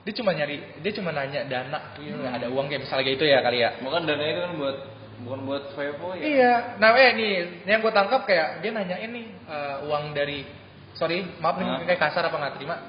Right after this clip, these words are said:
Speaker 1: kematian ibunya, dia nanya uang kematian ibunya, bahasa halusnya apa lah ya?
Speaker 2: Warisan, warisan.
Speaker 1: <laughs> Warisan lah ya, warisan,
Speaker 2: Iya, warisan.
Speaker 1: warisan ibunya gitu. Cuman kata kakaknya, "Apaan sih lu nanya-nanya kayak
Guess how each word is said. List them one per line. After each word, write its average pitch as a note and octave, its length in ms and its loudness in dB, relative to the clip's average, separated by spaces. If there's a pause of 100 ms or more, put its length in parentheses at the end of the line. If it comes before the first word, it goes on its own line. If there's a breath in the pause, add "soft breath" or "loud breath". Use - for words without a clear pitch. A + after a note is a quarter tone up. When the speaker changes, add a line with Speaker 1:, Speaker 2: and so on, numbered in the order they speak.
(220)
Speaker 1:
kematian D#3 340 -2
ibunya, D#3 220 -4
dia F#3+ 100 0
nanya F3 300 2 (180)
uang D3+ 160 -6
kematian D3 480 -6
ibunya, D3 380 -8 (160)
bahasa C#3 240 -2
halusnya C3+ 480 -2
apa F3 80 -2
lah F3 100 4
ya? A#2+ 140 2 (100)
Speaker 2:
Warisan, D3 320 2
warisan. C3 320 2
Speaker 1:
<laughs> E3 60 10
Warisan G3 280 6 (120)
lah F#3+ 100 2
ya, F3 80 4
warisan, E3+ 60 2
Speaker 2:
Iya, E3+ 80 2
warisan. D#3+ 480 0
Speaker 1:
warisan D3 320 -4
ibunya C3+ 340 -6
gitu. B2 160 -8 (240)
Cuman G#3 200 2 (520 loud breath)
kata E3+ 240 4
kakaknya, F3 400 2 (320)
"Apaan D#3 240 -4
sih F#3+ 80 -6
lu C4+ 80 -4
nanya-nanya G3 320 0
kayak E3+ 160 -4